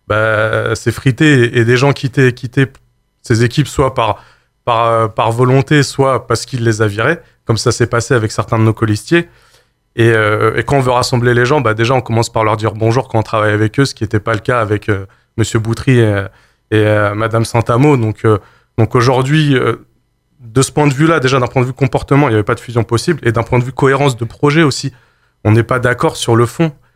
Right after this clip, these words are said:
Euh, on n'est pas d'accord sur le fond, sur des projets que monsieur, que monsieur Rouleau, euh, veut mettre en place, notamment le projet du centre-ville,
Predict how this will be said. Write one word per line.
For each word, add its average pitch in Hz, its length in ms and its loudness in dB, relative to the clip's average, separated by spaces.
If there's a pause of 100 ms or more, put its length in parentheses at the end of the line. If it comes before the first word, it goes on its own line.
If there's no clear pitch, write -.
(500)
Euh, 104 180 2
on 110 100 4
n'est 110 100 2
pas 117 140 -2
d'accord 117 260 -2
sur 113 220 -2
le 117 100 2
fond, 160 260 0
sur 117 200 -4
des 123 80 2
projets 139 380 2
que - 100 -4
monsieur, 123 560 2 (340)
que 127 80 0
monsieur 127 300 2
Rouleau, 135 380 4
euh, 110 460 2
veut 117 140 0
mettre 127 240 0
en 131 60 2
place, 156 240 -2
notamment 123 260 0
le 123 80 0
projet 127 280 0
du 117 60 -6
centre-ville, 127 600 0